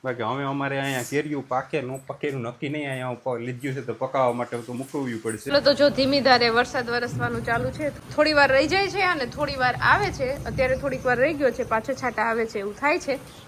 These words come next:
Speaker 2: પણ હવે આપણે કપડાંને તો અહીંયા અંદર જ સૂકવવા પડશે, કેમ કે વરસાદનું કાંઈ નક્કી હોય નહીં. એટલે એક દોરી આખી જો દિત્યાના કપડાની થઈ છે, વજન આવ્યું એટલે થોડીક દોરી નીચી થઈ ગઈ છે. અને બીજી દોરીનો જુગાડ કરે છે અહીંયા નરેશ,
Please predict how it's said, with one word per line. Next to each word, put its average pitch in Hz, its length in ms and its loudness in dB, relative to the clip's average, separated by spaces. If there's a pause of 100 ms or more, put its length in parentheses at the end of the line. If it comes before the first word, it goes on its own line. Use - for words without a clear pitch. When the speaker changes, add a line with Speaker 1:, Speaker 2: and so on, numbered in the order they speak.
Speaker 2:
પણ 214 120 0
હવે 233 200 8
આપણે 254 240 8
કપડાંને 254 440 2
તો 254 100 -2
અહીંયા 247 260 2
અંદર 262 300 4
જ 254 40 -8
સૂકવવા 240 380 0
પડશે, 208 300 -6
કેમ 208 140 -6
કે 196 100 -8
વરસાદનું 233 480 0
કાંઈ 220 140 -2
નક્કી 233 240 -4
હોય 262 220 4
નહીં. 233 120 0
એટલે 208 160 -4
એક 226 240 0
દોરી 240 200 6
આખી 240 320 4
જો 233 120 6
દિત્યાના 226 440 2
કપડાની 202 400 -2
થઈ 269 200 0
છે, 269 100 -2
વજન 226 340 4
આવ્યું 277 160 6
એટલે 226 160 2
થોડીક 220 280 -2
દોરી 220 240 4
નીચી 247 300 0
થઈ 247 200 -2
ગઈ 214 160 -8
છે. 294 140 0 (640)
અને 220 180 -2
બીજી 262 280 0
દોરીનો 269 400 4
જુગાડ 254 360 0
કરે 285 280 0
છે 277 140 -8
અહીંયા 226 260 -6
નરેશ, 277 340 -2